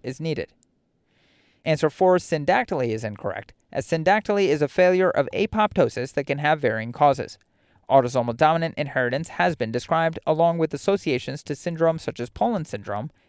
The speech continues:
Apert syndrome, and others. Finally, answer five, hypoplastic thumb is incorrect, as the cause of hypoplastic thumb is unclear,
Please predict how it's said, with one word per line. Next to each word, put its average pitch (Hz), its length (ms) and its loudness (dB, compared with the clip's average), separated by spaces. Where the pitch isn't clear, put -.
Apert 196 360 2
syndrome, 113 480 -6
and 143 140 -2
others. - 340 0
Finally, 202 340 2
answer 151 280 -2
five, 165 340 0
hypoplastic 131 680 -2
thumb 196 240 -2
is 175 80 -2
incorrect, 139 520 -2
as 143 160 -2
the 160 80 0
cause 214 320 2
of 180 80 0
hypoplastic 170 640 -2
thumb 117 280 -4
is 113 80 -8
unclear, 165 560 0